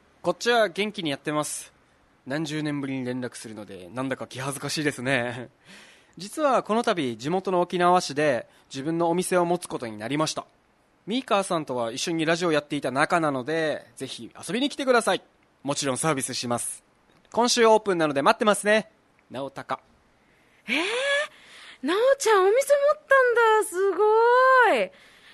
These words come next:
Speaker 2: 今週か。うん、ちょうど空いてるし、行ってみよう。週末。久々に来たな、沖縄市。用事ないとなかなか行かないもんね。でも楽しみだな。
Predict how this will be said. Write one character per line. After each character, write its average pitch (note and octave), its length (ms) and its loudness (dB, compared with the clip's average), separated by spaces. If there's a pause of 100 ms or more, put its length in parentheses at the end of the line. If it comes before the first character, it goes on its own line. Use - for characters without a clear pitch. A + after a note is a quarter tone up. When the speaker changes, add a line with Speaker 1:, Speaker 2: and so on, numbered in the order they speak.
(120)
Speaker 2:
今 G4 180 -12
週 A#4+ 280 -6
か。 D#4+ 500 -2 (320)
う G4 300 -6
ん、 A#3+ 80 -10
ち - 100 -8
ょ A4 40 -2
う - 20 -2
ど G4+ 60 -4
空 E4+ 120 0
い F#4 60 -4
て F4+ 100 -8
る F4 100 -6
し、 - 280 -14 (160)
行 F#3+ 80 -14
っ - 20 -20
て C4 80 -2
み D#4+ 100 -4
よ F4+ 80 2
う。 - 40 -8 (1300)
週 C4+ 320 -6 (180)
末。 - 220 -16 (1600)
久 - 400 -4
々 D4 240 -2
に E4 140 -6
来 - 80 -12
た E4+ 160 -2
な、 E4+ 300 6
沖 D#4+ 180 -2
縄 E4 240 2
市。 D#4+ 100 -2 (1040)
用 A#3 180 4
事 G#3+ 140 -2
な G3+ 120 2
い A#3+ 60 -2
と C#4+ 80 -4
な B3+ 140 -2
か C4+ 80 -2
な D4+ 100 -2
か E4+ 80 0
行 E4+ 100 0
か F4+ 120 -2
な F#4+ 120 0
い A4+ 60 0
も A4+ 140 0
ん F#4 80 -2
ね。 F4 440 -4 (640)
で C4+ 120 2
も A3 100 -4
楽 A3+ 220 -4
し G4+ 140 -4
み G#4 120 2
だ F#4+ 140 2
な。 F#4 400 4